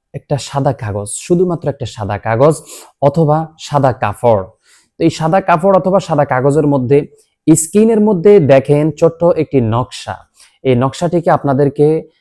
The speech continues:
লাল কলম দিয়ে লিখতে হবে। লাল কলম দিয়ে লেখার সময়, লাল কলম দিয়ে সম্পূর্ণ যখন লিখবেন,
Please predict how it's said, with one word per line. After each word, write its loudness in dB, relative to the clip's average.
লাল 4
কলম 2
দিয়ে 6
লিখতে 0
হবে। -10
লাল 4
কলম 4
দিয়ে 4
লেখার 4
সময়, -2
লাল 2
কলম 2
দিয়ে 4
সম্পূর্ণ -2
যখন 0
লিখবেন, 0